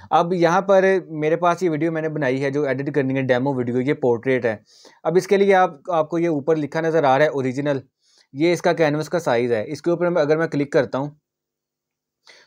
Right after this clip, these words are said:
तो यहाँ पर आपको फ्रेम रेशियो, मल्टीपल फ्रेम रेशियो मिल जाते हैं। जैसे ये TikTok के लिए है नाइन by सिक्सटीन है, Instagram के लिए वन by वन है, YouTube के लिए है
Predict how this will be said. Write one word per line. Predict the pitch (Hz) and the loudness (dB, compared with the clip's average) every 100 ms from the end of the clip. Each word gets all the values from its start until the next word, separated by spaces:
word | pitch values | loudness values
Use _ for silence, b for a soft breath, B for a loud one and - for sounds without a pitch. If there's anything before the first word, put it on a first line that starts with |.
| - | -2
तो | 160 | 2
यहाँ | 180 | 2
पर | 185 196 | 4 4
आपको | 175 190 | 4 0
फ्रेम | 180 160 160 170 | -4 -2 -2 0
रेशियो, | 160 180 170 | -2 -2 -2
मल्टीपल | 160 151 170 170 | -2 -2 -2 -2
फ्रेम | 165 151 156 | 0 -2 0
रेशियो | 147 160 160 | 0 2 0
मिल | 151 123 | 0 -2
जाते | 117 113 120 | 0 -2 -2
हैं। | 113 113 | -6 -2
जैसे | 131 131 151 | -2 0 0
ये | 147 147 | 0 -2
TikTok | 139 - 156 143 | -6 0 0 0
के | |
लिए | 143 135 | -2 -2
है | 131 | -2
नाइन | 131 123 135 | -2 -2 -2
by | 135 | -4
सिक्सटीन | 131 120 - 139 | -4 -10 -8 -6
है, | 123 - b b b - | -6 -8 b b b -8
Instagram | 143 160 156 151 147 | -4 0 0 2 0
के | 147 | -2
लिए | 143 147 143 | -2 0 0
वन | 131 139 | 0 0
by | 143 | -2
वन | 127 123 131 | 0 -2 -2
है, | 131 123 | -4 -2
YouTube | 127 139 156 139 | -4 -4 -4 -2
के | |
लिए | 143 135 135 | -2 0 -2
है | 117 | -4